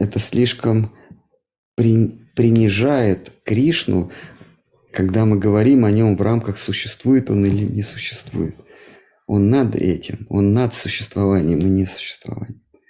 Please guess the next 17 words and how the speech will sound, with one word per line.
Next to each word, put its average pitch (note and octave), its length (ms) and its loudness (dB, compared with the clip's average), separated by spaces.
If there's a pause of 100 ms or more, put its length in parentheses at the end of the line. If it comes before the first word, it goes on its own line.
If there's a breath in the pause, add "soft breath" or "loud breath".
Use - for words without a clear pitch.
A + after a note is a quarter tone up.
(800 soft breath)
Иначе A2 400 2
он A2 80 4
бы G#2+ 100 2
зависел A#2 720 -2 (400)
от - 180 -8
того, G#2 260 2
что G2+ 200 -4
он F#2 100 2
существует. - 960 -8 (1600)
Красота A2+ 540 -2
вне A2 340 2
существования. - 1120 -6 (1500)
И F#2+ 180 0
она G2+ 360 2
есть G2+ 460 -2
абсолютное F#2 720 -2
благо. F#2 520 -2